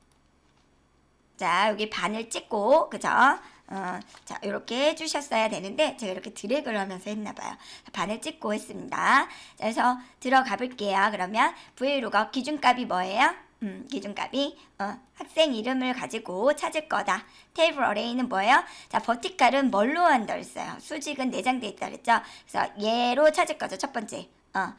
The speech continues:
얘 최민주 밑으로 내려가면서 찾으라. 버티컬이 찾아줄 거예요. 근데 얘는 버티컬 수직으로는 내장돼 있지만 수평으로는 못 찾아요. 수평으로는 우리가 알려줘야 된대죠.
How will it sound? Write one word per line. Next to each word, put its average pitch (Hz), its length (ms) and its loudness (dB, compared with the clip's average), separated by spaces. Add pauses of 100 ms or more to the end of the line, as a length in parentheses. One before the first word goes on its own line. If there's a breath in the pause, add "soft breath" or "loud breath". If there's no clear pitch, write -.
(280 soft breath)
얘 240 380 0
최민주 349 560 -4 (120)
밑으로 262 300 -4
내려가면서 214 800 2 (260 loud breath)
찾으라. 233 840 2
버티컬이 214 480 -4
찾아줄 302 480 -2
거예요. 208 500 4 (260 loud breath)
근데 269 440 0 (220 loud breath)
얘는 294 400 0 (140)
버티컬 208 420 -2
수직으로는 330 720 -2
내장돼 254 380 -2
있지만 214 220 -8
수평으로는 294 640 -4
못 214 160 -4
찾아요. 202 480 -2 (180 loud breath)
수평으로는 311 720 0
우리가 226 460 2
알려줘야 247 400 4
된대죠. 196 480 -4